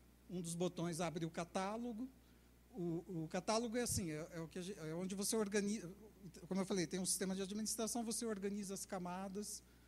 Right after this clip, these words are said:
é, o administrador, né, cria as camadas,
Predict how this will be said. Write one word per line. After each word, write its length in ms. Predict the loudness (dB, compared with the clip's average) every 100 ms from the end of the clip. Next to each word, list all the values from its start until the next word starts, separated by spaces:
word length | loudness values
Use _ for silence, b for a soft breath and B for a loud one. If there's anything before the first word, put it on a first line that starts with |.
| B 0
é, 320 | 2 2 2
o 160 | 2
administrador, 920 | 2 2 0 0 0 0 0 0 0 -2
né, 220 | -4 -6 -10 -20 -20 -8
cria 220 | -2 0
as 120 | 0
camadas, 800 | 0 -2 -2 -4 -6 -6 -6 -8